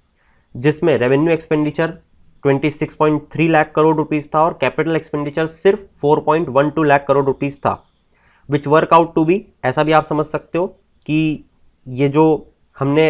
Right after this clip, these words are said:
रेवेन्यू एक्सपेंडिचर की बात करी, it is eleven point seven percentage of जीडीपी,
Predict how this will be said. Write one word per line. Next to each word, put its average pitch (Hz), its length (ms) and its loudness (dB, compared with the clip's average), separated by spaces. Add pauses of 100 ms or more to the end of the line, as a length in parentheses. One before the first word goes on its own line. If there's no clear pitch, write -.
(120)
रेवेन्यू 147 260 2
एक्सपेंडिचर 151 420 -4
की 151 100 -6
बात 147 240 2
करी, 160 240 0
it 135 120 -8
is 147 180 -4
eleven 139 320 0
point 151 200 -2
seven 147 300 -2
percentage 156 400 -2
of 151 100 -4
जीडीपी, 156 440 -4